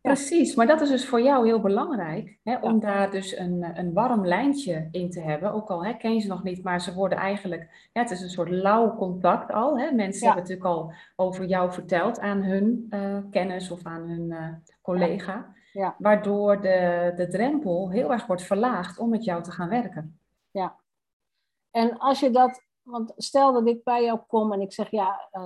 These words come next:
Speaker 2: goh, Linda, ik twijfel tussen, hè, iedereen zegt dat ik één op één moet beginnen." En stel, ik beg-, ben even een startende ondernemer, ik noem maar iets. "Hè, ik twijfel of ik, iedereen zegt ik moet één op één beginnen, maar ik voel veel meer voor groepen."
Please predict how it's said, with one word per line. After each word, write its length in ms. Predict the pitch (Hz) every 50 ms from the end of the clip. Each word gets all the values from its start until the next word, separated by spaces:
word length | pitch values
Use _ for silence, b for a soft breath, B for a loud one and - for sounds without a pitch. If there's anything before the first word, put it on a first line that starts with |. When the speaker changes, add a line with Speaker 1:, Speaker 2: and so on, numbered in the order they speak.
| 175 175
Speaker 2:
goh, 340 | - - - 214 208 190
Linda, 320 | 185 196 208 202 202 196 190
ik 120 | 196 190
twijfel 380 | - - 202 196 202 196 - 202
tussen, 500 | - 202 190 190 - - 190 180 180 175
hè, 140 | 185 214 196
iedereen 340 | 190 214 202 196 196 190 180
zegt 200 | - - 180 -
dat 100 | 175 165
ik 100 | 180 -
één 220 | - 196 196 185
op 100 | 180 180
één 180 | - 180 190 185
moet 140 | 180 175 -
beginnen." 560 | - - - - 226 226 226 226 226 226 190
En 200 | 175 190 185 180
stel, 540 | - - - - 175 170 156 - 160 170 170 _ _ _ -
ik 120 | 185 180 _
beg-, 140 | - 175 - 160
ben 220 | 160 156 165 160
even 240 | 156 160 156 - 156
een 60 | 156
startende 440 | - - - 175 160 - 180 160 147
ondernemer, 320 | 143 151 156 160 170 180 175
ik 40 | 160
noem 100 | 170 170
maar 120 | 175 175 175
iets. 240 | 185 190 190 - _ _ _ _ _ _ _ _ _ _ _ _ - - - -
"Hè, 100 | 196 220
ik 100 | 233 226
twijfel 340 | - - 233 233 247 233 226
of 120 | 190 170 -
ik, 160 | - - - -
iedereen 300 | - 247 247 233 220 202
zegt 200 | - 220 - -
ik 80 | 190
moet 160 | 175 185 196 -
één 180 | - 202 202
op 80 | 196 196
één 120 | 185 180
beginnen, 380 | 175 - - - 233 247 254 233
maar 120 | 220 208
ik 100 | 214 -
voel 220 | - - 269 240 208
veel 260 | - - 233 226 220
meer 180 | 226 214 202
voor 180 | - - 214 202
groepen." 500 | - - 262 262 233 226 - - - _